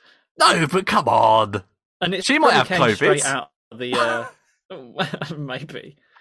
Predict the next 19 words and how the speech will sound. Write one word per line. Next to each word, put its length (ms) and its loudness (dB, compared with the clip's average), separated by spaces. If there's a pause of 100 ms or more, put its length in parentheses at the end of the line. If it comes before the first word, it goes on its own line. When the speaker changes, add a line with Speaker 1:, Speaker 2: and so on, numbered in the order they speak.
(260)
Speaker 2:
Well, 100 2
she 240 -6
is 140 -8
a, 320 -4
um, 420 -4
she 160 -6
is 80 -4
undecided 720 -6
on 220 -8
the, 240 -10
uh, 280 -8 (640)
whole 140 -4
vaccination 920 -8
issue. 300 -12
Have 100 -10
you 80 -12
seen 200 -10
that 160 -10
clip? 240 -10